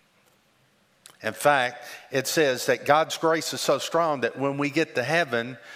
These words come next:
there's another vault of grace called His exceeding grace that we get to open when we get to heaven.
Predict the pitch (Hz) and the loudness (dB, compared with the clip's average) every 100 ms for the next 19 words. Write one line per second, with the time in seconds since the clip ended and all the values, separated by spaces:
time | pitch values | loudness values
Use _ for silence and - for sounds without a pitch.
0 | - 127 123 131 113 127 160 180 175 139 | -4 -2 0 0 0 2 2 2 -2 -4
1 | 104 117 143 156 165 - - - - - | -4 2 2 2 -2 -6 -12 -12 -18 -20
2 | - _ - 120 107 - 143 143 127 - | -20 _ -2 -2 -2 -2 2 2 0 -4
3 | - 127 120 117 120 139 139 135 127 - | 0 0 0 -6 -4 -2 -2 -4 -4 -2
4 | 175 208 170 123 98 101 101 110 101 - | -2 -2 -4 -6 0 0 0 -2 -6 -6
5 | - - - - _ - 123 131 135 143 | -8 -16 -20 -20 _ 0 0 0 0 0
6 | 143 139 147 143 123 101 101 - _ _ | 0 0 0 0 -2 -4 -4 -16 _ _
7 | _ _ - 120 117 113 107 113 107 95 | _ _ -8 -4 0 2 2 2 2 0